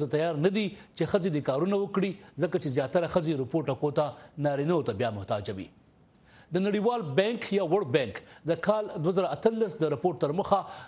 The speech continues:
دا وخت په ټول پاکستان کې د ښځو په عمومي ملازمتونو کې برخه یوازې پنځه ویشت فیصد ده. ورلډ بانک وایي د دوی هدف دا دی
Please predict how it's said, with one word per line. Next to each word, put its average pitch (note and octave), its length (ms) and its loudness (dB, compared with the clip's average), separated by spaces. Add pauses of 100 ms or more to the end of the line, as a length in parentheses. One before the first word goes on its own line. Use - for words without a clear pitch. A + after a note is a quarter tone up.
(160)
دا F#3 120 2
وخت - 140 -4
په - 140 -6
ټول B3+ 240 -2
پاکستان D3+ 460 0
کې C#3 180 -2
د - 100 0
ښځو F#3+ 300 0
په D3 160 0
عمومي F#3 320 0
ملازمتونو D3 580 -2
کې D3 80 -2 (120)
برخه F3 240 2 (420)
یوازې D3+ 420 0 (840)
پنځه F3 400 2
ویشت - 260 -6 (500)
فیصد D#3+ 300 0
ده. G2+ 160 -2 (380)
ورلډ F#3 300 2
بانک E3+ 260 2
وایي G#3 180 -2 (380)
د D#3 100 0
دوی G3+ 80 2 (140)
هدف F#3+ 260 2
دا G3 80 0
دی G#3 100 -2